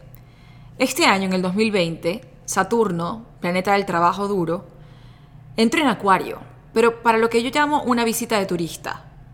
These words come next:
O sea, estaba como que investigando a ver si se mudaba ahí o no. Esta visita ocurrió del veintiuno de marzo al primero de julio y me encantaría que te preguntaras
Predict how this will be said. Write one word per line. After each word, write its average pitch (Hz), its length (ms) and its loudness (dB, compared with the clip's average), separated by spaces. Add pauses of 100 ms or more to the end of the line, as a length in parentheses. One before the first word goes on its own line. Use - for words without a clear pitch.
(160)
O - 20 -20
sea, - 80 -6
estaba 247 260 8
como 269 220 4
que 226 80 0
investigando 269 800 0
a 226 40 2
ver 190 160 0
si 214 120 -4
se 208 160 -2
mudaba 185 580 2
ahí 180 300 0
o 180 100 0
no. 147 240 -6 (760)
Esta 269 260 2
visita 226 480 2
ocurrió 196 460 0
del 175 160 -2
veintiuno 190 400 -2
de 220 100 0
marzo 180 480 0
al 185 140 -2
primero 233 280 -2
de 185 120 -2
julio 175 320 -2
y - 20 -2
me 208 60 -2
encantaría 214 500 -2
que 302 80 -4
te 269 80 -2
preguntaras 180 760 0